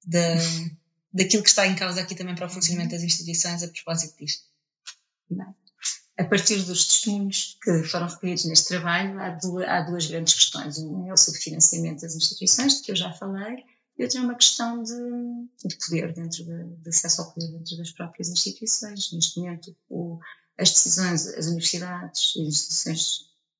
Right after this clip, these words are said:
Speaker 2: de ensino superior, de ciência, de um modo geral, são instituições altamente hierarquizadas, onde o poder está con-,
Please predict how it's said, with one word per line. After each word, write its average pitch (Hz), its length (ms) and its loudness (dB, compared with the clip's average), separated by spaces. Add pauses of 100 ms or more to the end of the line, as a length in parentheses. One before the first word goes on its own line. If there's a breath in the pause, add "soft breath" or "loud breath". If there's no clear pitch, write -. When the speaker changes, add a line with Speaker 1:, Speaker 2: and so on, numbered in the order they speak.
Speaker 2:
de - 420 -10
ensino - 240 8
superior, - 320 -2
de - 80 10
ciência, - 300 6
de 92 80 -4
um - 40 -6
modo - 200 2
geral, 92 340 0 (160 loud breath)
são - 140 6
instituições 165 500 4
altamente 165 360 -2
hierarquizadas, 180 800 -2
onde 170 160 -6
o - 20 -10
poder 175 200 -8
está - 200 0
con-, 165 260 -8